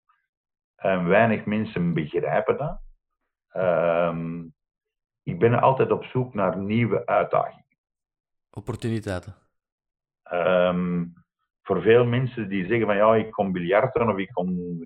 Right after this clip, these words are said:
Speaker 1: kinderen trainen of ik ga, ehm,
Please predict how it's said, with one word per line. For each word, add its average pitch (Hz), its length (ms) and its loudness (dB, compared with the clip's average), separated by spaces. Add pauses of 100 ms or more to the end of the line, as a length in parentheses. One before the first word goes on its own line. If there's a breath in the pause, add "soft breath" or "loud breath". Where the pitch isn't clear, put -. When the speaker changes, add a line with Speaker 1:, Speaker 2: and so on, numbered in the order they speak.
Speaker 1:
kinderen 117 460 2
trainen 123 720 2
of - 140 0
ik 92 160 -10
ga, 92 280 2 (440)
ehm, 87 680 2